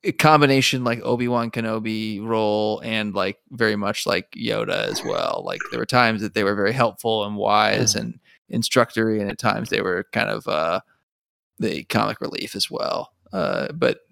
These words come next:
Speaker 1: done, done, v-, d-, done really well. And, uh, yeah, I highly recommend it to especially anyone who has, like,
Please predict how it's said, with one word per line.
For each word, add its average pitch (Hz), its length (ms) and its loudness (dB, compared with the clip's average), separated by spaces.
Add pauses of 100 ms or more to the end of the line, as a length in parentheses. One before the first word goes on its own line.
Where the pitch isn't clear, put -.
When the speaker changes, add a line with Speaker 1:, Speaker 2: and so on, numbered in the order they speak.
(100)
Speaker 1:
done, 123 440 6 (100)
done, 135 280 6 (540)
v-, 127 160 -14 (200)
d-, 135 140 -8
done 165 200 8
really 147 180 6
well. 127 320 6
And, 123 180 2
uh, 117 200 2
yeah, 185 260 2
I 131 40 4
highly 151 280 2
recommend 139 400 0
it 131 60 -10
to 104 120 -4
especially 156 500 2
anyone 123 340 0
who 117 60 0
has, 113 280 2
like, 101 320 0